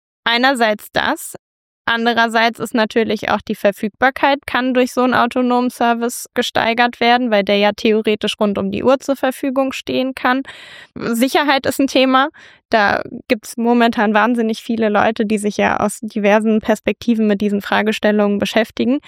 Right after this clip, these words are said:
Aber wenn denn die Systeme einwandfrei funktionieren, dann schaffen wir vielleicht auch ein sichereres Verkehrssystem.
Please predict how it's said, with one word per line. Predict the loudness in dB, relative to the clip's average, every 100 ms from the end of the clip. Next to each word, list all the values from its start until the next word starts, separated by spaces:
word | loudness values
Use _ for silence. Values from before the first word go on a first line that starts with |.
| -18 -20 -20 -18 -2
Aber | 0 2 0 -2
wenn | -4 0 2 4
denn | 4 4
die | 2
Systeme | 0 0 2 4 4 2 -4 -6
einwandfrei | -4 0 -2 -2 -2 -4
funktionieren, | -2 -4 -4 -2 0 2 2 -2 -8 _ -20 -2
dann | 0 0 -2 -6 _ _
schaffen | -4 -4 0 0
wir | 2 0
vielleicht | 0 0 0 0 -4
auch | -6 -4
ein |
sichereres | -4 -2 -4 -4 -6 -6 -4
Verkehrssystem. | -6 -2 -2 -2 -8 -6 -2 -2